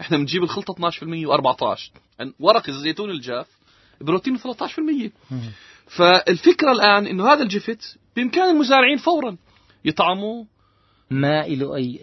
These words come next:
Speaker 2: آثار
Speaker 1: إطلاقًا،
Speaker 2: جانبية؟
Speaker 1: إطلاقًا، إطلاقًا، بس ما تزيد عن النسبة المطلوبة، يعني ما تزيد عن ثلاثين في المية. ربع
Speaker 2: آه.
Speaker 1: العليقة مقبول. النقطة الأهم تجفيفه، يعني إحنا أخذنا سيارة الجفت من باب المعصرة.
Speaker 2: آه.
Speaker 1: إذا تكدست أسبوعين عفنت.
Speaker 2: عفنت، صارت مشكلة، مصيبة.
Speaker 1: صار-، وتأكسدت.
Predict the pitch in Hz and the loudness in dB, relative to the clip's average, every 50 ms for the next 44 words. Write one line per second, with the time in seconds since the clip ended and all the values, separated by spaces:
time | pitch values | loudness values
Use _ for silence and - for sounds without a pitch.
0 | - - 135 113 98 95 123 107 101 127 127 117 135 139 131 127 117 117 131 143 | -16 -12 -10 -8 -6 -6 -6 -4 -4 -4 -4 0 2 4 4 4 2 0 -6 -10
1 | 165 - - - - 135 131 123 - - 98 104 104 127 160 - - - - - | -12 -14 -14 -8 -2 0 0 0 -2 -4 -12 -6 -4 -2 -2 -2 -4 -8 -10 -8
2 | - 127 147 180 175 131 127 151 160 151 123 104 104 113 113 110 110 - _ - | -4 0 0 0 0 -2 -6 -6 -6 -6 -4 -6 -6 -6 -8 -10 -12 -14 _ -10
3 | 110 110 113 127 - - 113 110 104 101 98 - - 92 87 - - 98 107 127 | -8 -8 -8 -8 -10 -10 -10 -8 -8 -8 -10 -10 -12 -14 -12 -10 -8 -8 -4 0
4 | 170 254 240 208 196 156 135 120 - 110 107 - 101 101 - - 110 120 - - | 2 2 2 0 -4 -8 -8 -10 -10 -14 -14 -14 -16 -18 -16 -16 -18 -18 -18 -20
5 | - _ _ _ _ _ _ _ _ - - 269 269 - 185 196 180 196 220 254 | -20 _ _ _ _ _ _ _ _ 0 2 4 4 6 6 6 6 4 4 2
6 | 269 - 247 240 220 - 170 143 120 107 110 - _ _ - - - - - - | 0 2 2 2 2 2 -2 -4 -2 -2 -4 -6 _ _ -20 -20 -20 -20 -20 -20
7 | - _ _ _ _ _ - 135 175 - - - 170 - - 120 131 175 233 233 | -20 _ _ _ _ _ -6 -6 -6 -4 -2 -2 -2 0 -2 -4 -6 -6 -6 -6
8 | 208 160 - - 135 - - - 247 262 - - - 92 - _ _ - - 117 | -8 -8 -6 -6 -4 -4 -2 -2 -2 -2 -2 -4 -10 -12 -12 _ _ -8 -6 -4
9 | 113 110 113 110 - - - - - - 160 143 131 127 127 139 143 - - 110 | -4 -2 -4 -6 -6 -6 -6 -4 -2 -4 -2 -2 -2 -2 -2 -4 -4 -4 -2 0
10 | 113 135 147 - - 113 110 143 143 - - - 127 127 139 143 139 131 120 95 | 2 2 0 0 -4 -8 -10 -10 -10 -10 -8 -6 -2 0 0 0 0 -2 -4 -4
11 | - - - - - _ _ _ _ - 117 110 113 110 - _ - 151 160 - | -6 -8 -12 -12 -12 _ _ _ _ -10 -8 -8 -10 -12 -8 _ -2 -2 -2 0
12 | - - 226 202 208 208 - 202 - - - 160 165 156 170 185 180 165 165 156 | 0 0 2 4 2 2 2 0 -4 -4 -2 0 2 2 4 2 2 0 -4 -8
13 | - _ _ - - 160 156 117 117 139 123 113 113 107 104 110 - - - - | -14 _ _ -2 0 0 0 0 -2 -4 -2 -4 -4 -6 -8 -12 -14 -14 -8 -6
14 | 117 120 - - 131 135 - - - 110 101 98 98 - - 127 113 101 117 - | -6 -6 -6 -6 -6 -6 -6 -8 -10 -10 -8 -8 -6 -2 0 2 2 0 0 -2
15 | - 175 160 147 139 226 214 190 214 208 190 - - - - - | -2 0 0 2 4 4 6 6 6 6 4 2 -2 -14 -16 -16